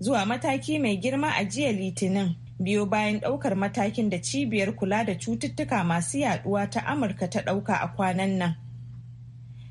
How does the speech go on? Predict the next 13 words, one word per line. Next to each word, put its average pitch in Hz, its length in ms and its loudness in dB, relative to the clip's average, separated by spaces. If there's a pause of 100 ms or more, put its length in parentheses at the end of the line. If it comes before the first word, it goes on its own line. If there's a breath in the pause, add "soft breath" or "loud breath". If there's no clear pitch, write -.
(140 loud breath)
Duka 453 240 2
cibiyoyin 277 640 2
sun 294 220 -2
ce 294 160 0
idan 247 300 0
har 349 160 0
mutane 254 480 0
za 294 200 0
su - 140 -2
yi 233 80 0
tafiya 233 440 0
zuwa 233 300 0
Birtaniya, 196 760 0